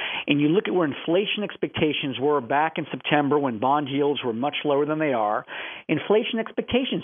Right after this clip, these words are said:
have moved up a great deal, about fifty basis points. Uh, and the good news there is that we've probably already seen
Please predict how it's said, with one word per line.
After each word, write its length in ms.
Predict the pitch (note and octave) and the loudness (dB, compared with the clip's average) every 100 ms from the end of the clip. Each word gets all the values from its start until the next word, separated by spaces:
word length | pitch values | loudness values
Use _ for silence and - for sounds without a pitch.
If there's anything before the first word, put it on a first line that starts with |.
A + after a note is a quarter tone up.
| - | 2
have 200 | F3 F#3 | 4 4
moved 280 | F3 F#3+ F#3 | 4 2 2
up 140 | F#3+ E3+ | 0 2
a 120 | C#3 | -2
great 420 | A#2 C#3+ C#3 C#3+ | 0 2 2 2
deal, 220 | G#3 A#3 | 0 0
about 220 | B2 B2+ B2 | 2 -2 -2
fifty 240 | D#3+ - C3+ | -4 -2 -2
basis 340 | F#3+ A3+ C3+ - | 0 -2 -10 -6
points. 300 | - - - - - - - - | -4 -4 -6 -10 -6 -4 -6 4
Uh, 220 | E3 E3 - | 6 8 6
and 180 | G3 F3 | 4 4
the 60 | E3+ | 4
good 200 | A#3 C#4+ | 4 2
news 240 | C4 A#3 G3 | 2 2 2
there 280 | C4+ C#4 A3 | 0 2 -2
is 120 | F3+ | -2
that 60 | F#3+ | -2
we've 200 | F3 - | -4 -2
probably 400 | G#3+ B3+ B3 A#3+ | 2 2 2 2
already 320 | G3 G3+ F#3+ - | 2 2 -2 -4
seen 240 | G3+ E3 | -2 -2